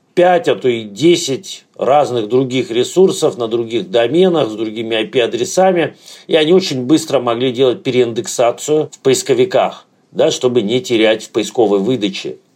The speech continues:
Пиратские ресурсы в этом плане намного шустрее ресурсов правообладателей, потому что они умеют работать с сео-индексацией, они умеют выходить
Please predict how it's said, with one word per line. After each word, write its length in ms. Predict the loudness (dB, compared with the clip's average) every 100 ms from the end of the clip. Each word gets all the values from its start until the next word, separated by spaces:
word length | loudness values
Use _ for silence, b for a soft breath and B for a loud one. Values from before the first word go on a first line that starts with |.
| -4
Пиратские 460 | 2 2 0 0
ресурсы 500 | 0 2 2 0 0
в 460 | 2 4 4 2 2
этом 320 | 0 0 -4
плане 380 | 0 2 2 0
намного 680 | -2 -2 0 2 2 0 -2
шустрее 880 | -4 -4 -4 -2 2 4 4 4 2
ресурсов 680 | 0 -2 -2 -4 -2 -4 -4
правообладателей, 880 | 0 2 4 4 2 4 2 2 0
потому 380 | 0 0 0 0
что 180 | -2 -2
они 220 | 0 0
умеют 640 | 0 -2 0 2 4 2
работать 480 | 2 2 2 0 0
с 40 | -2
сео-индексацией, 920 | -4 -2 -2 -2 0 2 2 0 -4
они 140 | -2
умеют 340 | -2 2 2 2
выходить 800 | -2 0 -2 0 -6 -8 -14